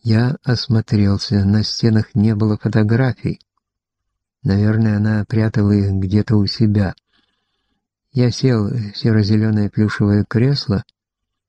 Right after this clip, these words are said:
Она вернулась, но садиться не стала. «У вас нет собаки?» спросил я.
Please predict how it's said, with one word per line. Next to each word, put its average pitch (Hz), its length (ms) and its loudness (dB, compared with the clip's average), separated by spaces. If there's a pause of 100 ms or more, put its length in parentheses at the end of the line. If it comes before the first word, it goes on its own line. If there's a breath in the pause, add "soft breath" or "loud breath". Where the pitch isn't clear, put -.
(300)
Она 113 220 2
вернулась, 123 760 0
но 147 320 0
садиться 120 720 -2
не 156 140 0
стала. 98 520 -6 (2750)
«У 104 220 2
вас 104 420 -2
нет 135 400 0
собаки?» 110 680 -2
спросил 101 720 -2
я. - 280 -6